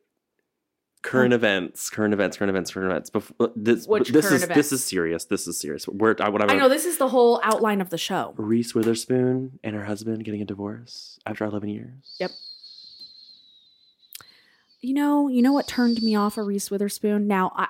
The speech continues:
Speaker 2: I am a fan, and I do like, um, the more, I love The Morning Show. She's good in it.
Speaker 1: Ugh.
Speaker 2: It's, it's great.
Speaker 1: Lesbian action. La Dollar Beans.
Speaker 2: Um, oh, that's right. She's a lesbian, and oh my God, I forgot. So,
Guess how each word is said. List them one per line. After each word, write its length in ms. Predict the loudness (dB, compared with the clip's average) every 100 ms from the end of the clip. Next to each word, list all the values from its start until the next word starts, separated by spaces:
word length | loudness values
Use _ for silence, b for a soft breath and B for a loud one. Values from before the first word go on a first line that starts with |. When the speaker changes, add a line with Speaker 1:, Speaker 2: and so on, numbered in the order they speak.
| 0
Speaker 2:
I 160 | 0
am 200 | 2 0
a 40 | 0
fan, 520 | 0 2 2 2 -2 B B B B
and 100 | 0
I 100 | 0
do 260 | 0 0 2
like, 440 | 2 2 -2 -4
um, 580 | -2 0 0 0 -2 -4 -4
the 80 | -2
more, 280 | 0 0
I 60 | -2
love 300 | 0 2 2
The 80 | -2
Morning 320 | 0 0 -2
Show. 360 | -4 -2 -2 -2
She's 280 | -4 -8
good 200 | -4 -4
in 140 | -2 -2
it. 160 | -2 -4
Speaker 1:
Ugh. 140 | -8 -8 B B B B
Speaker 2:
It's, 180 | -4 -4 -4
it's 160 | -4 0
great. 320 | -2 -2 -4
Speaker 1:
Lesbian 420 | -4 -4 -6 -8
action. 440 | -8 -12 -16 -12 -6
La 80 |
Dollar 300 | -2 -2 -2
Beans. 360 | -4 -6 -6 -2
Speaker 2:
Um, 760 | 2 4 6 6 4 4 0 -6 _ _ _ _ _ -14
oh, 100 | -10 -8
that's 280 | -8 -8 -8
right. 380 | -2 0 0 -2
She's 160 | -4 -4
a 60 |
lesbian, 580 | -6 -2 0 2 4 6
and 100 | 6
oh 140 | 4
my 140 | 4 4
God, 180 | 6 4
I 60 |
forgot. 300 | 4 2 2 B B B
So, 720 | -4 2 4 6 6 6 2